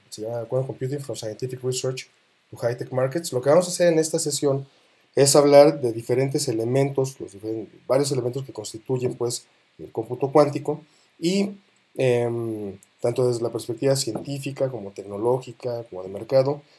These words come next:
La idea es que esta sea una sesión para dar lo que, digamos, llamaríamos en inglés the big picture, y en las siguientes sesiones iremos, eh, trabajando.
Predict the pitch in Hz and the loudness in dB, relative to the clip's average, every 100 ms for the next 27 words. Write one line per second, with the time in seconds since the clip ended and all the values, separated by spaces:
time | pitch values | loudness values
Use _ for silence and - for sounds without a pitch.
0 | _ _ 131 139 170 175 170 175 170 151 | _ _ 6 8 8 6 2 2 4 4
1 | 151 135 - 139 143 143 _ _ _ 104 | 2 -2 0 0 0 -4 _ _ _ -2
2 | 110 131 135 135 110 101 98 117 120 107 | 2 4 2 -2 -4 -6 -4 -4 -2 -4
3 | 113 123 127 107 104 110 123 127 _ _ | -2 -2 -2 -6 -8 -4 -4 -6 _ _
4 | _ 104 120 131 - 113 - 170 - _ | _ -4 -4 -4 -6 -4 -4 -4 -6 _
5 | _ _ _ - 139 170 185 175 _ _ | _ _ _ -4 4 4 4 -6 _ _
6 | _ - 127 117 120 120 131 135 147 147 | _ -2 0 0 -2 0 0 2 0 4
7 | 151 147 151 120 117 127 127 - 98 95 | 4 4 2 -2 0 -2 -4 -8 -8 -6
8 | - 113 127 143 123 127 | 0 0 4 2 2 -2